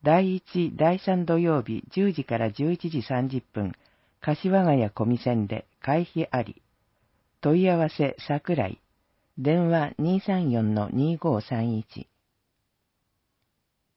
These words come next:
フラダンス、プアマナ。楽しく踊って体力向上、仲間になりませんか？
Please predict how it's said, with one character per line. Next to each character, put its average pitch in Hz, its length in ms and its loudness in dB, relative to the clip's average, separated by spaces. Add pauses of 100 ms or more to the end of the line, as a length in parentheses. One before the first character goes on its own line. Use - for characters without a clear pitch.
(460)
フ 170 120 2
ラ 202 140 2
ダ 214 200 2
ン 139 80 0
ス、 - 280 -8 (140)
プ 147 200 0
ア 180 80 2
マ 165 180 2
ナ。 139 200 -2 (1200)
楽 170 280 2
し - 120 -18
く 143 140 2
踊 127 240 2
っ - 40 -20
て 135 200 -2
体 190 280 0
力 123 260 -2
向 120 220 0
上、 110 300 -4 (380)
仲 143 280 0
間 180 100 4
に 123 120 4
な 123 120 2
り 139 80 -2
ま 135 140 2
せ 131 160 -2
ん 104 80 -2
か？ 135 200 -6